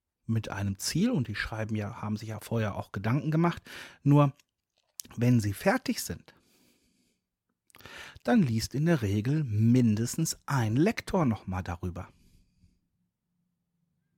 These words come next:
Und jetzt kannst du dich entscheiden, möchtest du deine Geschichte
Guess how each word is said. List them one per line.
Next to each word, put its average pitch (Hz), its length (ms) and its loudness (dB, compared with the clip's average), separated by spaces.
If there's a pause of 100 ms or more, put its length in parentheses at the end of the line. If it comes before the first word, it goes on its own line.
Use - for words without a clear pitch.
(840)
Und 147 120 0
jetzt 151 160 -2
kannst - 300 -6
du 196 100 -2
dich 165 220 -2
entscheiden, 127 480 0
möchtest 147 340 -2
du 131 60 -4
deine 120 260 0
Geschichte 113 500 -4